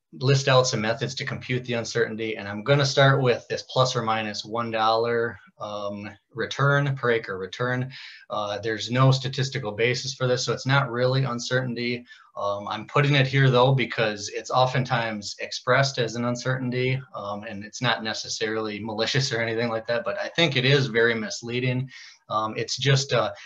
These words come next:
a way to express, uh, you know, this is the re-, it, it helps to manage a farmer or producer risk in, in their, uh, in what rate they would apply on either side of the economic optimum rate.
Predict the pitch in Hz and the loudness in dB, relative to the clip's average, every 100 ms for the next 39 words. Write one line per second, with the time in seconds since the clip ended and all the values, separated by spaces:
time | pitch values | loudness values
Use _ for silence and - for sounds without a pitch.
0 | - 120 127 127 127 113 - - 127 113 | 0 4 4 4 2 0 0 0 2 4
1 | 113 - - _ - - 104 104 107 104 | 2 -2 -8 _ -20 -10 -6 -4 -4 2
2 | 135 139 131 107 117 107 120 117 117 - | 4 4 2 0 -2 2 2 2 0 -6
3 | - 123 117 104 123 120 - 107 104 107 | -10 -6 -6 0 2 2 0 -2 -2 -2
4 | 110 101 - 101 - 120 117 110 98 101 | -2 -4 -6 -8 0 2 2 0 -4 -4
5 | 98 - 113 113 - 101 92 104 101 - | -8 -6 -4 -4 -6 -8 -8 -4 -4 -4
6 | - 104 95 101 - _ 120 104 101 95 | -8 -8 -8 -10 -16 _ -12 -6 -4 -4
7 | 95 98 - - _ _ _ 123 98 95 | -6 -10 -16 -20 _ _ _ -8 -8 -6
8 | - 110 113 107 - 120 110 110 104 95 | -8 -2 0 0 -2 -2 -2 -2 -4 -4
9 | - 107 104 98 104 107 107 98 107 98 | -6 -4 -2 -2 -4 -6 -6 -4 -2 -2
10 | 95 95 92 - 92 90 92 98 95 - | -4 -6 -10 -10 -10 -10 -12 -10 -10 -10
11 | - - - - | -14 -14 -16 -20